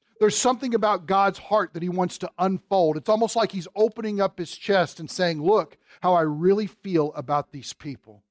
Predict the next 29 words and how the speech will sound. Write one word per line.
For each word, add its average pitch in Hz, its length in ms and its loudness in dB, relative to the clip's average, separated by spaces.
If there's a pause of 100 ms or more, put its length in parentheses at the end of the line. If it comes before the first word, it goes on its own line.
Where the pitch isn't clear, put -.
(420)
And 185 80 -8
so 220 140 2
it's 196 120 -2
a 175 40 -8
term 208 280 -2
of 175 120 -2
endearment. 160 680 0 (640)
It's 185 140 -4
a 196 60 -8
term 214 340 0
of, 170 220 0 (260)
of 165 300 0 (1040)
mushy-gushy. 202 960 0 (800)
We 196 120 0
can 226 120 -2
even 208 200 0
say 202 200 2
that 180 160 2
about 143 300 -4
God, 131 300 -2
'cause 165 160 -10
God 226 280 0
gets 240 220 -4
that 180 180 0
way 170 160 0
about 165 300 -2
people. 180 380 -12
It's 143 180 -10
okay. 196 480 -4